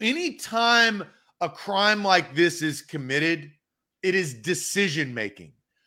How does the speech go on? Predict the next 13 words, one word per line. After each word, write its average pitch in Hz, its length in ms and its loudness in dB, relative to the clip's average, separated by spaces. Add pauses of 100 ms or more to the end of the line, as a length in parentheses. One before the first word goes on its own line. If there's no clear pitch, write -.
(160)
a 175 320 0
poor 254 360 0
decision. 170 580 0
Look, 151 260 -4
we 170 120 0
are 170 200 6
all 190 160 8
humans. 208 540 -4
I'm 160 120 -2
not 147 220 -2
justifying 160 680 -4
this 202 240 -4
decision, 233 580 -6